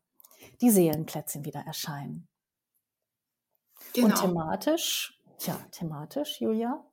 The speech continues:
Speaker 2: Äh, thematisch machen wir, was bei uns gerade, ähm, wichtig ist
Speaker 1: Mhm.
Speaker 2: <laughs> und vielleicht in unserem Leben so vorkommt, und das wird bunt gemischt sein.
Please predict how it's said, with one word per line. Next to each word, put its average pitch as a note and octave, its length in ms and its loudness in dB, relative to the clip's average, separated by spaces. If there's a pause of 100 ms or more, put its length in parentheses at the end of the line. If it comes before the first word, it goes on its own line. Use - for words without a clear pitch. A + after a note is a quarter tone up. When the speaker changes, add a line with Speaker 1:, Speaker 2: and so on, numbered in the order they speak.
(840)
Speaker 2:
Äh, F#3+ 260 -6
thematisch A3+ 560 -2
machen A3+ 300 0
wir, A#3+ 420 4 (680)
was G#3+ 260 -4
bei G#3+ 80 -2
uns A#3+ 260 2
gerade, A3 360 2 (280)
ähm, G#3 440 -6
wichtig - 400 -2
ist - 420 -2 (160)
Speaker 1:
Mhm. F3 680 -4
Speaker 2:
<laughs> - 60 -20
und A3+ 100 -10
vielleicht G#3 320 -6
in G3+ 120 -4
unserem C4+ 280 0
Leben A3 280 0
so G3+ 120 -2
vorkommt, B3 680 0
und G3 420 -10 (340)
das - 240 -6
wird F#3+ 220 -6
bunt A#3 340 4
gemischt F3 400 -2
sein. D#3 340 -10